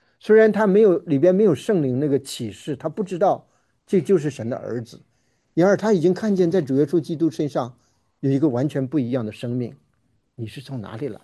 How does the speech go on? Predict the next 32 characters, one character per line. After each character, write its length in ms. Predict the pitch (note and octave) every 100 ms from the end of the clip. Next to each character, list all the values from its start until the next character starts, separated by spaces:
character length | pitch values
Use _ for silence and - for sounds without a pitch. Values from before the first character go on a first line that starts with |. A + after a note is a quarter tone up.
| _
的？” 60 | - _ _ _ _ _ _ _ _ _ _ _ _
没 140 | D3+ G3+
有 60 |
见 240 | F#3 B3+ F3+
过， 260 | A2 - _ _ _ _ _ _
没 120 | - B3
有 40 |
见 180 | A#3 B3+
过 120 | F#3+
地 160 | F3 G#3
上 120 | D#3+
有 100 | C3
这 120 | A#2+
样 100 | F#3+
的 80 | B2
人 220 | G#2 G2 _ _ _ _ _ _ _ _ _ _
，“你 160 | D#3
是 140 | B2 D#3
从 180 | D#3 A#2+
哪 140 | G#2+
里 120 | B2
来 180 | F#2+ E2 -
的？” 80 | _ _ _ _ _ _ _ _ _ _ _ _ _ _ _ _ _
但 140 | - C3+
是 120 | B2
主 180 | A2+ G#2+
呢， 160 | G2+
却 320 | G#2 C#3 A2+ A2 _ _ _ _ _ _
不 100 | C#3+
回 260 | - G#2 G#2+
答 100 | -
哈。 320 | - -